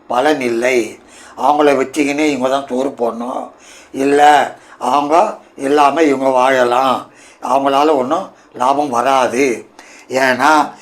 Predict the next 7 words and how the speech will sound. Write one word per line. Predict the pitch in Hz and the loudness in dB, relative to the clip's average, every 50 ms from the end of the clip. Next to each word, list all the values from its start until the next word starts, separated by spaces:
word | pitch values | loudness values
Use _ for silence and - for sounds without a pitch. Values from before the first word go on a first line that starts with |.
| - - _ | -20 -20 _
மூணு, | - 123 143 160 165 170 165 170 175 170 | -6 -2 2 2 4 4 2 2 2 2
ஆறு, | 151 139 143 151 156 156 165 156 | 4 4 4 4 4 4 4 4
எட்டு, | 143 139 131 - - 160 147 127 - - - - - - _ - | 4 0 -2 -4 -4 -2 -2 -2 -2 -6 -16 -20 -20 -20 _ -6
பன்னெண்டு | 127 131 147 156 156 151 143 139 127 120 - - - - - _ _ - | -6 -4 -2 -4 -4 -4 -4 -4 -6 -6 -8 -14 -20 -20 -20 _ _ -6
சுக்கிரன் | - 143 - 151 147 160 175 147 | -6 -4 0 2 2 2 2 0
இருக்கக்கூடாது. | 127 135 143 - 160 143 - 127 123 120 113 110 110 107 120 135 135 120 123 107 - - _ - - - - - _ | -4 -6 -4 -2 -4 -4 -2 -2 -2 -2 0 -2 -2 -2 -2 -2 -2 -2 -4 -8 -14 -20 _ -20 -20 -20 -20 -20 _
இருந்தா | 113 110 120 120 117 113 113 113 123 139 143 143 147 147 143 - | -10 -8 -6 -6 -6 -8 -8 -2 2 4 4 6 4 4 2 0